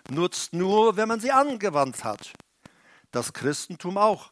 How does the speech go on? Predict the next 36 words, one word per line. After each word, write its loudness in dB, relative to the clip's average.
antwortete -10
der -10
Priester. -18
„Wenn 4
wir 2
es -2
nicht -4
anwenden, -2
hat's -6
keine -2
Wirkung. -4
Wenn 0
wir -2
unsere -2
Schuld 2
und -2
Sünde 0
nicht -6
bekennen, 0
empfangen -2
wir -2
nicht -6
Reinigung 0
von -8
all -4
unserer -4
Ungerechtigkeit. -2
Wenn 2
wir 6
aber 2
unsere 0
Sünden“, -2
erster 0
Johannes 2
Kapitel 2
eins, 2